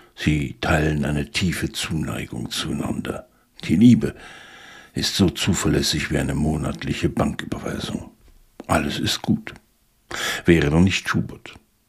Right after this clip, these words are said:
den die achtzehnjährige Tochter der Madame de Guiraud auf dem Klavier spielt. Wäre da nicht diese beunruhigende Ähnlichkeit zwischen Mutter und Tochter, die Bertin verwirrt? Annette ist jünger,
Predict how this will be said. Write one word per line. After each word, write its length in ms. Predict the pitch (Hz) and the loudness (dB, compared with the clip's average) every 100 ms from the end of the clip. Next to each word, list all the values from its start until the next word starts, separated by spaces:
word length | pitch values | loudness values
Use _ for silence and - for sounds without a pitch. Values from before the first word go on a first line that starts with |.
| _ - | _ 0
den 140 | 73 69 | 2 4
die 180 | - - | 2 -2
achtzehnjährige 760 | - - 78 67 - 62 - | -2 0 0 0 -4 -6 -8
Tochter 380 | - - - - | -2 -2 -2 -6
der 100 | 64 | -4
Madame 380 | 64 71 71 69 | -4 -2 -2 -2
de 140 | - | -4
Guiraud 420 | 67 69 69 - - - - - | -4 -4 -2 -4 -4 -12 -14 -12
auf 160 | - | -8
dem 160 | - 69 | -2 0
Klavier 400 | - 76 78 69 | 2 2 2 0
spielt. 460 | - - - - - _ _ - - - - - | -4 -6 -10 -14 -16 _ _ -18 -16 -16 -18 -2
Wäre 240 | 76 78 78 | 4 6 6
da 100 | 76 | 6
nicht 180 | 78 - | 4 4
diese 200 | 69 71 | 2 4
beunruhigende 680 | - 107 95 71 76 65 65 | 6 8 8 6 0 2 4
Ähnlichkeit 580 | 90 92 69 - 71 | 6 4 2 -2 -4
zwischen 340 | - 80 - 78 | -2 -4 0 6
Mutter 220 | 92 80 | 6 4
und 160 | 67 - | -2 0
Tochter, 460 | - 73 69 71 - - - - _ - | -2 0 -2 -4 -10 -20 -20 -20 _ 0
die 80 | |
Bertin 440 | 62 69 - 78 71 | 2 2 4 4 4
verwirrt? 500 | - 69 85 - - - _ _ _ _ _ _ - | -2 -2 -2 -4 -18 -20 _ _ _ _ _ _ 2
Annette 360 | 87 107 107 - - - - - - | 8 8 6 -2 -10 -14 -16 -18 -6
ist 200 | - - | -2 6
jünger, 320 | 85 92 82 | 6 8 4